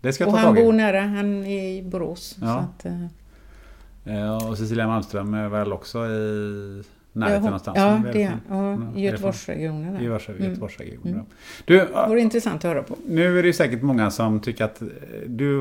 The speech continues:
Speaker 1: var en, eller är en väldigt intressant, eh, eh, person och kanske vill följa dig eller ha tag på dig eller kanske till och med ställa frågor eller något sånt där. Hur gör man då?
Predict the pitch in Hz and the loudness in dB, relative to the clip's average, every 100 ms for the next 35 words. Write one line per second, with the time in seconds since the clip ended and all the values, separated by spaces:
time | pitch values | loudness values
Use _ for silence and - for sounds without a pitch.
0 | 131 123 131 123 117 113 113 110 - - | -2 -4 0 2 2 2 0 -2 -6 -6
1 | 123 113 95 117 147 135 110 - 107 - | -2 -2 0 0 2 2 0 0 -4 -4
2 | 110 113 92 - 104 92 90 - - 101 | -2 -2 -2 -6 -10 -8 -8 -10 -10 -8
3 | 98 90 - 110 113 87 90 95 85 101 | -6 -6 -4 -2 -2 -2 -4 -6 -6 -6
4 | - 98 95 95 98 107 104 98 - 123 | -4 -4 -4 -6 -6 -4 -4 -4 -2 0
5 | 101 107 104 95 98 101 98 101 - 113 | 2 2 2 0 -4 -4 -4 -4 -2 -2
6 | 98 110 107 107 117 113 113 110 110 117 | -2 -2 0 0 -2 -6 -6 -6 -6 -6
7 | 110 113 - 120 117 110 117 110 - 117 | -6 -8 -8 -6 -6 -4 -4 -4 -4 -4
8 | 107 110 110 110 123 113 110 131 123 123 | -4 -4 -4 -6 -6 -4 -2 -2 -2 -2
9 | 131 | -4